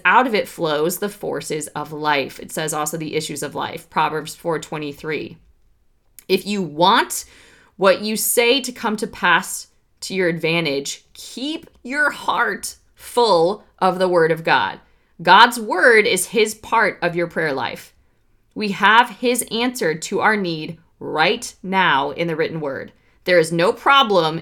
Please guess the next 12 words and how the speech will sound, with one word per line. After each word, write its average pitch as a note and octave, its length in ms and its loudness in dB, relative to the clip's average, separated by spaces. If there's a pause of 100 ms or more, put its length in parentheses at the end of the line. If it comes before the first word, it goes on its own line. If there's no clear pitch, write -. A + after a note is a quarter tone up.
(120)
in G3 220 0
the B3+ 60 -2
universe F#3 640 0
that E3+ 160 -2
can F3+ 100 -8
stand E3+ 300 -4
against F3+ 280 -6
God's D#3 260 -4
word. D3+ 360 -6 (340)
He G3+ 240 -4
tells A#3 600 2
us E3 480 4